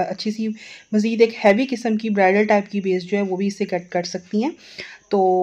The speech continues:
ये जैसे कि मैं आपको अभी यहाँ पे apply करके भी दिखाऊंगी। इसका result आप पहले भी देख चुके हैं मेरी video में, Kryolan का रिजल्ट तो है ही अच्छा। Then आप इसको फिर set करेंगे अच्छे तरीके से किसी भी sponge की मदद से,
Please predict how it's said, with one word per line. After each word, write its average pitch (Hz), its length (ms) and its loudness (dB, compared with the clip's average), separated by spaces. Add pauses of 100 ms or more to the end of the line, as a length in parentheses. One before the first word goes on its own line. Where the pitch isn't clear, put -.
(140)
ये 180 60 -8
जैसे 196 200 -6
कि 214 80 -2
मैं 220 120 2
आपको 208 220 2
अभी 214 140 2
यहाँ 214 140 4
पे 226 100 0
apply 208 260 4
करके 233 240 -2
भी 254 100 -4
दिखाऊंगी। 247 480 -2 (100)
इसका 214 240 -4
result 202 400 0
आप 202 160 4
पहले 190 220 0
भी 220 100 -2
देख 220 240 -2
चुके 220 180 -6
हैं 220 80 0
मेरी 208 180 2
video 190 260 -2
में, 208 120 2
Kryolan 190 460 0
का 208 60 2
रिजल्ट 196 340 0
तो 220 140 -4
है 175 180 -4
ही 202 180 0
अच्छा। 202 300 -2 (500)
Then 208 140 4
आप 208 140 4
इसको 214 200 -4
फिर 254 240 0 (280)
set 226 280 2
करेंगे 220 360 2 (720)
अच्छे 214 180 -6
तरीके 226 240 -4
से 254 160 0 (320)
किसी 226 200 -4
भी 233 80 -2
sponge 196 380 -2
की 240 160 -8
मदद 165 320 -4
से, - 200 -10